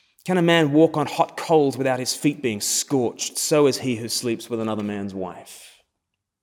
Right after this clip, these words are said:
You take the fire out of the fireplace, you burn down the house.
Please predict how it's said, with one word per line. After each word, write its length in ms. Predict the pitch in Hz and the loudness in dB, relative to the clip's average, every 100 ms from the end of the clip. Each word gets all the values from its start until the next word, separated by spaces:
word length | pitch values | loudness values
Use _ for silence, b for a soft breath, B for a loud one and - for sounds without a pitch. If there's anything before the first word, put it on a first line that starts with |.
| _ _ _ _ | _ _ _ _
You 80 | - | -12
take 240 | - 165 | -4 -4
the 60 | - | -4
fire 340 | - 135 131 - | 0 0 0 -2
out 160 | 127 | -2
of 60 | 123 | -2
the 60 | |
fireplace, 680 | 123 117 110 - 113 104 - | -2 -2 -2 -4 -8 -8 -8
you 80 | 101 | -4
burn 340 | 107 110 110 | 0 0 0
down 220 | 104 101 | -4 -6
the 80 | 98 | -6
house. 580 | 90 90 76 - - | -8 -12 -14 -12 -10